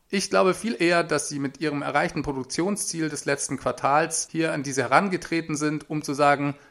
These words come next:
„Schaut her, wir schaffen jetzt die Massenproduktion. Im nächsten Jahr werden wir uns von fünftausend Fahrzeugen pro Woche auf zehntausend Fahrzeuge pro Woche steigern.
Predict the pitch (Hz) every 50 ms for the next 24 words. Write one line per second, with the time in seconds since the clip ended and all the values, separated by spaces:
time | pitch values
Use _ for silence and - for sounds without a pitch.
0 | _ - - 151 160 156 - 170 170 170 175 170 - 151 147 143 - 156 151 156
1 | 165 151 143 143 143 139 - - - - 139 131 135 156 160 - 165 147 - 156
2 | 151 151 147 147 - - 151 143 147 151 147 151 - - 151 151 151 151 170 185
3 | - - 151 143 143 143 143 143 139 135 135 139 143 135 139 143 143 143 - -
4 | 143 131 - - 190 190 - - 147 143 139 131 135 123 - 135 135 131 - -
5 | 127 127 127 131 - - 135 131 139 131 - 139 127 135 143 - - - - -
6 | 156 165 160 156 139 139 139 143 135 - - 139 139 - 151 139 139 135 - -
7 | 131 131 131 - 135 123 - - 139 135 151 160 160 165 160 165 165 165